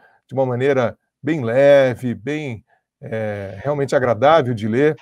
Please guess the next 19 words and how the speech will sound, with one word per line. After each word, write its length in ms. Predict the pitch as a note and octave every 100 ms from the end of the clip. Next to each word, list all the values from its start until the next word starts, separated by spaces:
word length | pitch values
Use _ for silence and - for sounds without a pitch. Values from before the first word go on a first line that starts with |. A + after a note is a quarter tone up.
| - _ _
sobre 560 | - D#3 D#3+ E3 D#3
a 80 | -
importância 720 | D3 B2 C3 - C#3+ C#3+ A#2+
da 140 | B2+ A2+
gente 300 | C3+ C3 A#2+
mudar, 500 | A2+ G#2 A#2+ A#2+ A2
da 140 | A2+
gente 280 | G#2+ C#3+ A#2+ _ _
aprender 760 | C3+ C3 C#3 A#2+ G2 C#3 D3+ C3
com 220 | - A2+
as 300 | G#2+ - - _ _ _ _ -
impermanências 1080 | D3+ B2 E3 D3+ C3 B2 F3+ E3+ - B2 F#2
da 160 | A#2
vida, 400 | A2+ C#3+ F3+ A2+
né? 160 | A2 C3+
Porque 200 | - A2+
a, 460 | G#2 G#2 - - A2
a 40 |
grande, 580 | G#2 B2 D3 B2 A#2+ G2